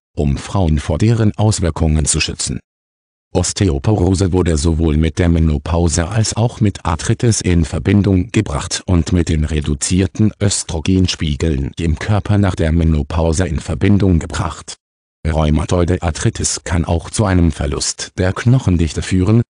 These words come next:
da die Entzündung um die Gelenke eine Verschlechterung des Knochens verursacht. Die Menopause kann auch zu einem Verlust der Muskelmasse führen, was sich auf die Muskeln auswirkt, die Schmerzen und entzündete Gelenke unterstützen.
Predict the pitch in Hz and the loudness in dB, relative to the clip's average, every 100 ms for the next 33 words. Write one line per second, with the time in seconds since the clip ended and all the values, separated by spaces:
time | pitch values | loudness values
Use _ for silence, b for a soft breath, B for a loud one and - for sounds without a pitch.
0 | _ 78 82 90 90 - 85 76 - 90 | _ -4 0 2 0 0 0 0 2 2
1 | 98 98 98 92 87 101 - 87 87 90 | 2 2 0 0 2 0 2 0 2 0
2 | 92 90 85 85 85 80 - 82 - - | -2 -2 0 0 -2 -4 -2 -4 -4 -4
3 | 82 92 87 73 - - 113 - 98 101 | 0 0 0 -2 -4 -2 -2 2 0 0
4 | - 101 113 90 80 76 - - - _ | -2 -4 -2 -2 -2 -6 -12 -20 -20 _
5 | _ _ - 85 90 95 107 117 - 85 | _ _ -6 0 2 4 4 2 0 0
6 | 85 82 - 120 113 110 - - 104 92 | 0 -2 0 0 2 -2 -4 -2 0 2
7 | 85 76 82 69 - 92 76 117 - - | 2 2 -2 -4 -4 -2 2 2 2 0
8 | 143 117 101 - 123 - 95 90 113 113 | 2 4 2 0 0 0 0 2 2 2
9 | _ 76 85 101 - 101 - - 78 71 | _ -6 -4 -2 0 0 -2 -4 -4 -2
10 | 82 78 113 139 - - 110 113 107 - | -2 2 2 2 -2 0 2 2 0 0
11 | 82 78 - - _ _ - 67 - 90 | 0 -2 -8 -14 _ _ -6 -4 0 0
12 | 90 - 76 71 90 80 - 82 76 - | 0 0 0 0 0 -2 0 -2 0 0
13 | 113 123 117 - 85 87 87 90 107 98 | 2 2 2 -2 0 2 2 2 0 0
14 | 90 76 82 - 78 71 - | -2 0 -2 -2 -4 -4 -6